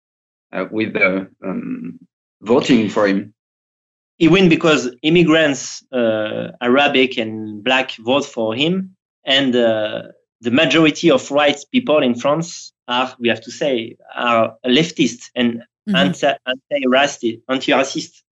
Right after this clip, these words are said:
Speaker 1: Anti-racist, yes, yes.
Speaker 2: Timothée and I are exception. Uh, French are, are not like us.
Speaker 3: Oh, really?
Speaker 1: We are
Speaker 3: I was gonna ask you about that. How, how nationalistic are they? How open are they to your ideas, the common French person?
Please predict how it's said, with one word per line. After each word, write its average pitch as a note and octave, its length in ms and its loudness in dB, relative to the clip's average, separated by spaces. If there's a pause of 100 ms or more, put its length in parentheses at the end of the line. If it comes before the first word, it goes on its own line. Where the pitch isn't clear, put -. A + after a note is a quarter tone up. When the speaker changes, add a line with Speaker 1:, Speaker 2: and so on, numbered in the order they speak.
(280)
Speaker 1:
Anti-racist, C3+ 760 0
yes, - 280 -8 (120)
yes. - 300 -20 (400)
Speaker 2:
Timothée F#3 460 2
and D#3+ 180 4
I D#3+ 360 2
are B2+ 420 0
exception. A#2+ 720 -2 (120)
Uh, A#2+ 180 -4
French D#3+ 340 2
are, A#2 340 2
are B2+ 60 -4
not D3+ 200 0
like A#2+ 200 -2
us. A#2+ 340 -4
Speaker 3:
Oh, A#3+ 200 4
really? A#3+ 280 6
Speaker 1:
We B3 60 4
are - 100 4
Speaker 3:
I B3 80 4
was B3+ 100 4
gonna A#3+ 180 4
ask C#4 180 2
you C4 80 2
about F#3+ 200 2
that. F#3+ 120 -2
How, A3 240 2
how A3+ 380 0
nationalistic G#3+ 840 0
are F3+ 140 -4
they? F3+ 140 -4
How A3 240 0
open A#3 400 -2
are F#3+ 180 -2
they F#3+ 280 -4
to G#3 140 -10
your F#3 680 -6
ideas, F3+ 440 -6
the F3 400 -8
common F3 640 -4
French - 360 -16
person? - 380 -20